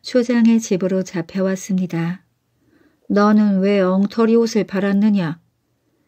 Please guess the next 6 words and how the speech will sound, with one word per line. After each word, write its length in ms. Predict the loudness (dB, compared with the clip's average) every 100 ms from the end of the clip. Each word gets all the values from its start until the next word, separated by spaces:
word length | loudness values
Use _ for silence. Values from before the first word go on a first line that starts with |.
| _ _
초장이 540 | -4 -2 2 2 4 2
묻자 800 | 0 -6 _ -6 -4 -6 -10 -18 _
카멜레온은 1080 | -4 0 2 4 2 0 0 -2 -2 -4 -6 -12 -2
그동안 560 | 0 2 2 2 -2
벌어진 540 | -2 -2 -4 -4 -2 -2
일을 420 | -2 -2 -4